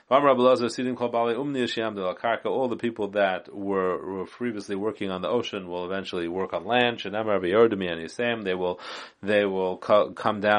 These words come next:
from their ships. Kol Tefse Mesait, all those who hold oars, Malachim, all the, the boatsmen, Kol Chayv L'Hayam, all the sailors. Al Haaretz Yamdu, they'll stand on the, the land.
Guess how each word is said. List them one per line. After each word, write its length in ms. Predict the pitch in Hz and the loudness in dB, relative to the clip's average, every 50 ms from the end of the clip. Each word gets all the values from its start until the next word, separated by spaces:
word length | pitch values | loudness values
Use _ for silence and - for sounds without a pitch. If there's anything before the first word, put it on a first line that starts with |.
| 101 98 | 2 0
from 180 | - 98 90 87 | -4 -8 -6 -4
their 400 | 92 90 85 82 80 80 - - | -4 -2 0 0 0 -2 -4 -6
ships. 400 | - - 127 123 123 - - - | 0 4 4 4 4 2 -12 -8
Kol 240 | - - 117 110 - | 2 2 2 2 2
Tefse 300 | - 101 87 - - 92 | 0 -4 -4 -2 -4 -4
Mesait, 460 | 85 82 - - - 110 110 107 - | -4 -4 -4 4 6 8 8 8 6
all 180 | 80 104 101 92 | 2 0 0 0
those 220 | 98 95 90 - | 0 -4 -4 -4
who 100 | 95 90 | -8 -8
hold 220 | 92 92 90 90 | -6 -6 -6 -2
oars, 380 | - 113 110 107 104 101 98 - | 2 6 6 8 8 6 4 0
Malachim, 720 | - 98 95 90 98 104 98 - 107 98 95 95 92 85 - - - - - - | -6 -8 -2 2 2 2 2 2 -2 -4 -4 -4 -10 -12 -14 -16 -18 -18 -10 0
all 240 | - 101 98 98 95 | 4 4 4 6 4
the, 640 | 92 92 92 90 90 87 85 85 85 85 85 - - 87 | 2 2 2 2 2 2 2 2 2 0 0 -2 -6 -8
the 340 | 82 87 82 82 80 80 78 - | -4 -2 -2 -2 -2 -4 -4 0
boatsmen, 540 | 113 117 117 117 - - 104 101 98 95 90 | 4 4 4 4 2 -8 -8 -8 -8 -8 -8
Kol 240 | - - 107 104 98 | -2 0 2 2 2
Chayv 200 | - 104 98 92 | 0 -2 -2 -2
L'Hayam, 480 | 92 92 90 90 92 92 90 90 87 | 0 -2 -2 0 0 0 0 -2 -4
all 260 | - - 98 92 90 85 | -6 -6 -4 -4 -4 -6
the 520 | 80 92 90 90 82 82 85 80 80 82 | -4 -2 0 0 2 2 0 0 -2 -6
sailors. 480 | - - 110 107 98 85 76 73 - - - - - - - - | -4 -2 0 0 0 -2 -4 -8 -12 -18 -18 -20 -20 -20 -8 2
Al 160 | - 98 95 107 | 4 6 6 8
Haaretz 300 | 113 123 120 107 - 110 | 8 8 8 6 4 2
Yamdu, 320 | 104 104 104 104 101 101 | 0 0 0 0 -2 -2
they'll 140 | 95 95 95 | -2 -2 -4
stand 560 | - - - 113 110 104 98 98 98 98 92 - - | -4 0 2 2 4 4 4 2 2 0 -2 -6 -2
on 460 | - 101 98 98 98 95 92 92 90 92 | 2 2 2 4 2 2 0 -2 -4 -8
the, 920 | 90 - 90 92 92 90 95 92 90 90 87 87 87 85 82 87 87 - | -12 -12 -12 -12 -6 -2 0 2 4 4 6 4 4 4 4 2 0 -2
the 360 | - 101 90 92 90 87 82 80 82 | -6 -12 -8 -4 -4 -2 -2 -2 -2
land. 400 | 90 104 95 85 80 - - | -2 -2 -2 -2 -4 -10 -16